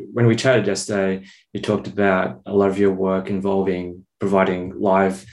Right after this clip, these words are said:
model portfolios for clients. Um, that's, that's very interesting. Um, are you able to just provide our listeners with, um, an overview of, of what you did there?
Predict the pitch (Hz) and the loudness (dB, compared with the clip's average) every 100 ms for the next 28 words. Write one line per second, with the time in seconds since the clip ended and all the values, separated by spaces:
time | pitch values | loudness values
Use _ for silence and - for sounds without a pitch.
0 | - _ 101 101 95 - - 117 - 107 | -20 _ 0 2 0 -4 -4 -4 0 2
1 | 165 190 - 123 110 180 208 - - 98 | 4 2 -2 -2 0 2 0 -2 -8 -4
2 | 92 92 98 - 117 117 - - - _ | -2 -2 -8 -8 2 2 2 -4 -8 _
3 | - 110 95 104 107 104 107 - 151 202 | -6 -4 0 2 4 4 0 -4 -2 -4
4 | - - - - 107 101 98 98 98 - | -6 -20 -20 -10 -2 0 0 -2 -6 -10
5 | 95 113 165 170 - - 113 - - - | -2 2 4 4 2 -4 -8 -8 -12 -16
6 | - - - 104 104 98 98 95 95 101 | -20 -8 0 4 6 6 4 4 0 -2
7 | 92 - 95 92 - 95 90 90 92 95 | -2 -2 -4 -4 -2 -4 -2 -6 -8 -10
8 | 123 _ _ _ 104 92 95 98 98 95 | -12 _ _ _ -4 0 2 2 2 2
9 | 95 95 92 90 - - 95 95 95 92 | 2 -4 -8 -8 -16 -10 -4 -4 -2 -2
10 | 92 - - _ _ - 190 | -2 -6 -14 _ _ -10 -10